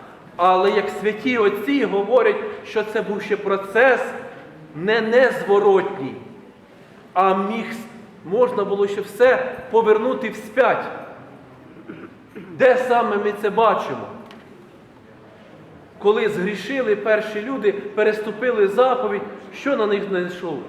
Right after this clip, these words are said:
Страх і ужас. Відкрились очі їх, вони побачили, що вони нагі. Що це говорить? В якійсь мірі це сталося пс-, психоз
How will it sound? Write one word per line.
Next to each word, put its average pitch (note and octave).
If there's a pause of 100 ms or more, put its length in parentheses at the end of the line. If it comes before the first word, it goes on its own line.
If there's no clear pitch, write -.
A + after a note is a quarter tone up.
(140)
Страх - (100)
і A#3
ужас. C4 (920)
Відкрились B3
очі B3+
їх, D#3+ (320)
вони G3+
побачили, A3+
що A3
вони A3
нагі. A3+ (260)
Що C#4+
це G#3
говорить? G3+ (1400)
В C#3
якійсь G3+
мірі A#3
це G3
сталося A3 (3250)
пс-, - (140)
психоз G#3+